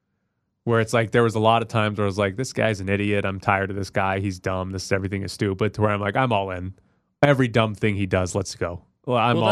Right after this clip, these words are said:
Speaker 2: that's 'cause
Speaker 1: in
Speaker 2: we
Speaker 1: on
Speaker 2: want
Speaker 1: the
Speaker 2: him with the Raiders.
Speaker 1: Well, yeah, and, and, like,
Speaker 2: 'Cause
Speaker 1: this
Speaker 2: of the, just content.
Speaker 1: this
Speaker 2: Just
Speaker 1: guy's
Speaker 2: content.
Speaker 1: going off the deep end where he's like, "Yeah, I'm going to a darkness retreat
Speaker 2: Right.
Speaker 1: for four days. I'm just gonna sit in a dark house and they're gonna feed me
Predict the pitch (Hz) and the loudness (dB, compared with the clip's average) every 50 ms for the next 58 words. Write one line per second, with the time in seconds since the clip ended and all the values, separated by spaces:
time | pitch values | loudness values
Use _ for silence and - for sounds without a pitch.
0 | 104 101 101 98 95 95 95 92 - - 143 - 127 117 113 110 107 95 98 110 | 2 2 0 -2 -2 -2 -2 -2 -2 -4 -4 -4 -6 -8 -8 -8 -10 -10 -8 -10
1 | 104 - - - - 143 147 147 160 151 117 104 110 120 127 123 120 120 - - | -10 -12 -12 -6 0 2 4 6 6 4 4 2 0 0 0 0 -2 -4 -2 0
2 | 139 131 123 117 113 117 110 107 101 - 139 131 135 131 120 107 95 92 _ - | 2 2 2 2 2 2 2 0 0 -2 0 2 2 2 0 -2 -8 -12 _ -10
3 | 117 104 123 139 135 - - - 139 139 139 127 - 95 76 - - - 123 151 | -10 -8 -6 -8 -8 -8 -8 -6 -6 -6 -6 -6 -8 -12 -14 -14 -6 0 2 2
4 | 151 120 - 156 139 131 123 110 117 131 127 120 113 113 113 117 - - 110 98 | 2 4 6 6 6 6 4 4 4 4 4 4 4 2 2 2 0 -2 -4 -2
5 | 98 107 110 107 123 117 123 123 120 110 98 95 95 95 101 101 101 135 139 120 | -2 -2 -2 0 0 -2 -2 -2 -2 -2 -2 -2 -2 -2 -2 0 0 0 0 0
6 | 107 110 113 117 110 110 101 92 107 131 147 131 95 92 - - - - - 117 | 0 0 0 0 0 -2 -2 0 0 -2 -2 -4 -8 -12 -12 -12 -8 -6 -6 -6
7 | 101 - 107 95 - 104 95 90 87 87 87 87 - - - 113 110 - - 101 | -4 -6 -6 -6 -4 -6 -6 -4 -6 -6 -8 -8 -8 -8 -6 -6 -4 -2 -2 -2
8 | 98 - - 113 110 110 113 104 - 107 107 110 - - 127 127 120 104 - - | -2 -2 -2 -2 -2 -2 -4 -2 0 0 0 0 0 0 0 0 0 -2 -6 -6
9 | 104 98 101 101 104 101 98 92 - - 117 113 110 113 107 104 | -4 -4 -2 -2 -4 -6 -6 -8 -6 -4 -4 -2 -2 -2 -4 -4